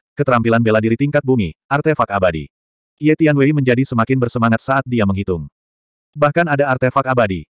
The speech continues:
Namong Zhan dan yang lainnya sangat gembira. "Tiga artefak abadi, salah satunya adalah perlengkapan perang. Saya kebetulan kekurangan satu." Ye Tianwei sangat gembira dan mengambil baju perang itu tanpa ragu-ragu.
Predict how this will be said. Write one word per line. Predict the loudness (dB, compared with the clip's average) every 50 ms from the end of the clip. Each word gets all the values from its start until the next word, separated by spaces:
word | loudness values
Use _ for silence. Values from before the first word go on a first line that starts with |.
| -4 -2
Namong | 0 2 2 2 0 0
Zhan | 0 0 2
dan | 2 2 2
yang | 2 0 2 2
lainnya | 0 0 0 0 0 -2
sangat | -2 -2 -2 -2 0 0 -2
gembira. | 0 0 0 0 0 0 -2 -4 -8 _ _ _ _ _ _ _ _ _ _
"Tiga | -2 -2 2 2 2 0
artefak | 0 0 0 0 0 0 -2 0
abadi, | 0 0 2 0 0 -2 -8 -10 _ _ -10
salah | -4 -2 0 0 0
satunya | 0 -2 -2 0 0 0 0 0
adalah | 0 0 0 0 0
perlengkapan | 0 0 -2 0 0 0 0 0 0 0
perang. | 0 -2 -2 -4 -8 -14 _ _ _ _ -12
Saya | -4 -2 0 2 2 4
kebetulan | 2 2 2 2 2 2 2 0
kekurangan | 0 -2 0 0 2 2 0 0
satu." | 0 -2 -2 -2 -4 -6 -6 _ _ _
Ye | 0 0 2
Tianwei | 2 4 2 4 4 2 2 2
sangat | 2 0 0 0 0
gembira | 0 2 2 4 2 2
dan | 2 2 2 2
mengambil | 2 2 2 2 2 2
baju | 2 0 2 0 0
perang | 0 0 0 -2 0
itu | 0 0 0
tanpa | 2 0 0 0 0 0
ragu-ragu. | 0 2 2 2 0 0 0 -2 -6